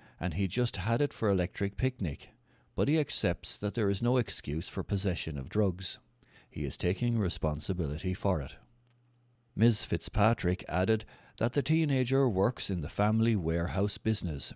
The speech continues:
earning three hundred and fifty euro a week, and he gives some of his income to pay for his keep at home. The youngest of three, he would welcome a chance to avoid a drugs conviction by paying a donation to the court poor box.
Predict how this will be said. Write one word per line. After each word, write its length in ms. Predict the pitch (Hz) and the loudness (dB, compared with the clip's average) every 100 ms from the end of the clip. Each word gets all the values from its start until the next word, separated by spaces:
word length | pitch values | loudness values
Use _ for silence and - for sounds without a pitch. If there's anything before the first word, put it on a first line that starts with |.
| - | -8
earning 360 | 90 92 87 90 | -4 -4 -4 -6
three 260 | - 131 | -2 0
hundred 340 | 107 110 98 80 | 2 2 0 -2
and 140 | 78 | -4
fifty 320 | - 151 - | -2 -2 0
euro 360 | 90 85 82 78 | 0 0 0 -2
a 80 | 76 | -4
week, 380 | 71 107 - - - - - - | -2 -4 -4 -16 -20 -20 -20 -16
and 160 | - 104 | -6 -2
he 80 | 107 | 0
gives 280 | 117 139 117 | 0 0 0
some 220 | - 151 | 2 2
of 140 | 131 | 2
his 180 | 113 95 | 0 0
income 380 | 95 95 117 117 | 0 0 0 0
to 120 | 110 | -4
pay 280 | - 98 98 | -4 0 0
for 140 | - | -2
his 200 | 98 110 | -2 -2
keep 320 | - 80 73 | -2 -4 -2
at 120 | 95 98 | -2 0
home. 380 | 117 101 71 - _ _ _ _ _ _ _ | 2 2 -2 -12 _ _ _ _ _ _ _
The 100 | - | 0
youngest 460 | 95 160 151 - - | 2 4 2 0 -4
of 100 | - | -4
three, 440 | - 73 78 104 - _ - | -4 -4 -2 -4 -10 _ -6
he 160 | 107 | -2
would 160 | 104 95 | 0 2
welcome 400 | 90 113 - 135 | 4 2 2 -2
a 80 | 123 | -2
chance 400 | - 95 107 - | 0 2 2 0
to 140 | 95 | 0
avoid 420 | 92 95 90 104 | 0 2 2 2
a 60 | 82 | 0
drugs 440 | 101 107 107 - | 0 0 0 -8
conviction 720 | - - 76 123 - - 87 107 - _ - | -8 -8 -2 -2 -2 -2 -2 -4 -12 _ -6
by 180 | 76 113 | -2 -2
paying 420 | - 113 113 117 | 0 0 2 2
a 60 | 104 | 2
donation 640 | 107 110 90 82 - 98 | 2 2 2 0 0 -2
to 100 | 104 | -2
the 120 | 107 | -2
court 360 | 107 85 73 - | -2 -2 -2 0
poor 200 | - 147 | 2 4
box. 480 | 104 73 - - | 2 -2 -6 -8